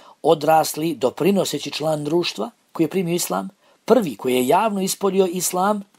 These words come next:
prvi koji je, naravno nakon poslanika sallallahu alejhi ve sellem, prvi koji je pozivao u islam,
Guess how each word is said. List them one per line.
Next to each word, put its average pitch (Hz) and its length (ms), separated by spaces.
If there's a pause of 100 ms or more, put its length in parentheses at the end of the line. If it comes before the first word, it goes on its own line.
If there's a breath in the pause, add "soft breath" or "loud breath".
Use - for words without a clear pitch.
(440 soft breath)
prvi 202 380
koji 165 260
je, 190 220 (520)
naravno 135 300
nakon 131 240
poslanika 185 400
sallallahu 160 200
alejhi 139 120
ve 117 40
sellem, - 0
prvi 165 220
koji 147 240
je 135 140
pozivao 143 580
u 156 120
islam, 147 500